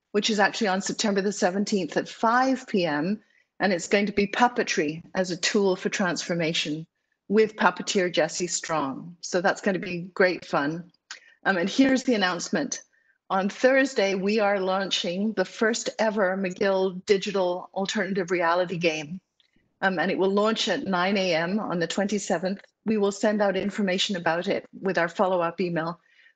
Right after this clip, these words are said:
But for those of you who like to play games, please give it a try. Um, please send us the feedback because we are,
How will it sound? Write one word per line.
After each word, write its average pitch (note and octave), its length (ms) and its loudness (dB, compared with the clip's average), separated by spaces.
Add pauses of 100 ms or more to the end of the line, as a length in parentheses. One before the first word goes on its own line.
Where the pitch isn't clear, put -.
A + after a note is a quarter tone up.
(120)
But G3 200 2
for G#3 120 2
those G#3+ 300 4
of G#3+ 100 0
you A3 140 2
who G#3+ 100 2
like F#3 240 0
to G#3 100 -2
play F#3 380 2
games, F#3 640 0
please A3+ 560 2
give F3 180 0
it E3+ 80 -2
a F3 60 -4
try. F3 480 0 (480)
Um, F3 160 -2
please A3 420 0
send G3 280 0
us G3 120 -10
the G#3+ 120 2
feedback F#3+ 640 -2
because G3 280 -2
we F#3 140 0
are, F3+ 360 0